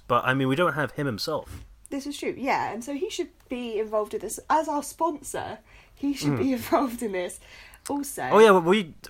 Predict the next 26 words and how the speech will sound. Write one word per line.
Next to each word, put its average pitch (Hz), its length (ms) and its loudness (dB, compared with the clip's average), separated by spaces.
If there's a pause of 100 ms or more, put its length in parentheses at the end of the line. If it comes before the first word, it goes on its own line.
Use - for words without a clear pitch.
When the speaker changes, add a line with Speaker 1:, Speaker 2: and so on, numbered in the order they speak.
(300)
Speaker 1:
did 160 140 -2
we 262 100 2
ever 277 160 2
clarify 254 540 4
that? 247 220 0
Is 156 100 -4
that 147 120 2
this 160 120 -2
show 156 280 2
is 147 140 0
actually 139 400 0
officially 131 680 -4
licensed 120 460 -4
and 120 80 -4
endorsed 107 300 -6
by 101 160 -8
Hideo 107 200 -10
Kojima 104 240 -10
himself? 110 440 -10 (240)
Speaker 2:
Yeah, 240 160 -2
it's 196 160 -6
true. - 120 -6
He 240 200 -8
is 233 80 -8
our 214 140 -2
patron 180 580 -10